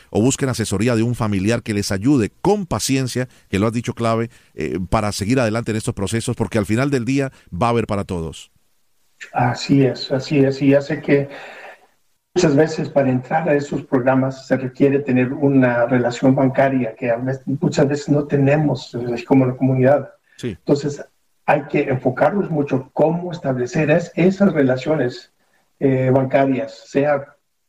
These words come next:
Speaker 2: con cuentas de, de, de ahorros, más bien con, con préstamos si se puede, pero hay que tener esas relaciones bancarias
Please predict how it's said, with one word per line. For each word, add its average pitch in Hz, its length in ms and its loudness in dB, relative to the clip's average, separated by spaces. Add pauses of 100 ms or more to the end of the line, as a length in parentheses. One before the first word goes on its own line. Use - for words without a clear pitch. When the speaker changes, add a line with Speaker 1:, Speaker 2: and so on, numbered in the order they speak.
(120)
Speaker 2:
con 123 300 0
cuentas 139 440 2
de, 117 440 -8 (300)
de, 120 500 -4 (340)
de 139 100 6
ahorros, 147 540 2 (480)
más 135 260 2
bien 139 220 0
con, 120 280 -4
con 120 240 -2
préstamos 135 460 0
si 131 120 -8
se 131 100 -2
puede, 127 400 0
pero 143 200 0
hay 160 140 0
que 160 120 0
tener 139 540 0
esas 156 340 -2
relaciones 143 500 0
bancarias 151 640 0